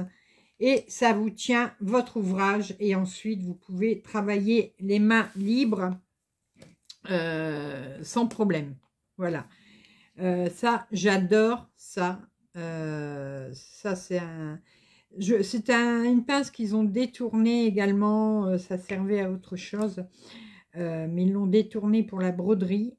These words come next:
et ça, c'est le top. J'adore, j'adore, j'adore. Euh, je, tous les jours, tous les jours, je, je les utilise et, euh, j'ai, je vous dis, j'ai vraiment aucun problème.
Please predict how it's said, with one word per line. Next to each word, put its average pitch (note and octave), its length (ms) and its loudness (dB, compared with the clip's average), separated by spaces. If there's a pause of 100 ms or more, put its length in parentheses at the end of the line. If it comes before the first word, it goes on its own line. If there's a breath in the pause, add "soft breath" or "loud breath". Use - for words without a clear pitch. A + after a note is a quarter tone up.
et F#3+ 260 -4
ça, G3+ 380 -10
c'est - 380 -6 (320)
le F#3 340 0 (160)
top. F3+ 400 -6
J'adore, F3+ 800 0
j'adore, F3 440 -8
j'adore. D#3+ 420 -10 (880 loud breath)
Euh, D#3+ 1200 -2 (140)
je, D3+ 800 -8 (180)
tous A3 140 -6
les G3+ 140 4
jours, G3 240 0
tous - 100 -12
les F#3+ 160 0
jours, F#3+ 320 -2
je, E3 460 -4
je D#3 220 -10
les D#3+ 220 -6
utilise G3+ 720 0 (1300)
et, F#3 280 0
euh, C#3+ 300 -8
j'ai, D#3 480 -12
je - 100 -20
vous F3+ 100 -12
dis, F#3 160 -6
j'ai D3+ 540 -12
vraiment F#3+ 340 0
aucun F#3 220 -6
problème. D#3 320 -10